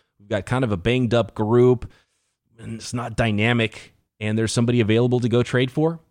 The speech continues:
go make a move. I, I would not be shocked if the forty-niners ended up doing that again, just like they did it last year. But they had an opportunity to bring a veteran in, and they did not. So I really get the feeling that they're cool with going into the season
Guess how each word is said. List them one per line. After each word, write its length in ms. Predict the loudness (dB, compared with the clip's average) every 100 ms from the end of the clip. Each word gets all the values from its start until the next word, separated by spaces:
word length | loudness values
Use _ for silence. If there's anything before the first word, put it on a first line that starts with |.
| _ _ _ _ _
go 120 | -2
make 200 | -2 2
a 20 |
move. 260 | 2 2 -2
I, 260 | -6 -2 0
I 20 |
would 160 | 2
not 180 | 2 0
be 80 | -2
shocked 340 | -2 -2 -2
if 100 | -4
the 80 | -6
forty-niners 440 | -4 -2 -2 0 0
ended 180 | 2
up 120 | 0 0
doing 200 | 0 0
that 140 | -2
again, 320 | -2 0 0
just 220 | 0 -2
like 180 | -2 -2
they 140 | -2 -2
did 180 | 0
it 200 | -2 -4 _ _ _ _ _
last 380 | -6 -4 -4 -8
year. 200 | -12 -12 _ _ _ _ _ -8
But 240 | -6 -6 -8 _ _ _ _ _ _ _
they 160 | -4 -2
had 240 | 0 0
an 80 | 2
opportunity 500 | 2 0 0 2 2
to 80 | 0
bring 220 | 0 2
a 40 |
veteran 300 | 2 2 2
in, 120 | 2
and 100 | 0
they 80 | 0
did 180 | -2 -2
not. 300 | -2 -4 -6
So 160 | -6 -4
I 100 | -4 -10 -14 -4
really 240 | -2 0
get 140 | 0 -4
the 80 |
feeling 300 | -4 -2 -2
that 240 | -2 -6 -4
they're 140 | -4
cool 360 | -4 -4 0 0
with 120 | -2
going 200 | -2 -2
into 140 | -2
the 60 | -4
season 320 | -4 -4 -6